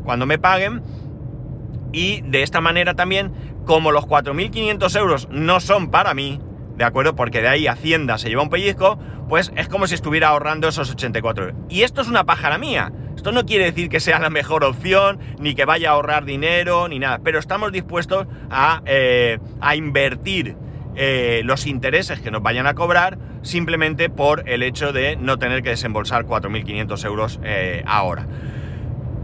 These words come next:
Eh, insisto, ¿es la mejor opción? Mm, es nuestra opinión sobre lo que mejor nos puede venir.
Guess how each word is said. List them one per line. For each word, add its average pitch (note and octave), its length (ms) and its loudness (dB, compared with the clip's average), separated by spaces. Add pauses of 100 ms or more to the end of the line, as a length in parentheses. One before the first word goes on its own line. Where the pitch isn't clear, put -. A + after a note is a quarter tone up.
(140)
Eh, D#3 800 2 (280)
insisto, E3+ 520 0 (220)
¿es F#3+ 160 2
la G3+ 100 4
mejor F#3+ 280 2
opción? F3+ 440 2 (200)
Mm, C#3+ 580 -4
es G3+ 300 0
nuestra D#3 680 4 (360)
opinión E3 800 2 (100)
sobre D3+ 340 2
lo D3 180 4
que C#3+ 120 0
mejor C#3 360 2
nos E3+ 120 2
puede D#3 200 4
venir. A#2 340 -2